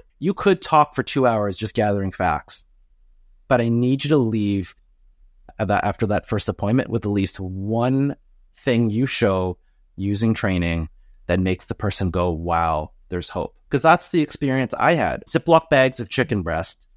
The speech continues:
could get me walking in my neighborhood with no reaction. And all I wanted was relief from stressed out walks. And I got that in that first appointment. It didn't fix the issue.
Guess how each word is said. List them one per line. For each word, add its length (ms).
could 300
get 320
me 160
walking 580
in 160
my 160
neighborhood 680
with 200
no 280
reaction. 640
And 200
all 200
I 140
wanted 540
was 420
relief 460
from 340
stressed 380
out 160
walks. 440
And 100
I 80
got 300
that 200
in 60
that 140
first 240
appointment. 380
It 120
didn't 200
fix 200
the 140
issue. 340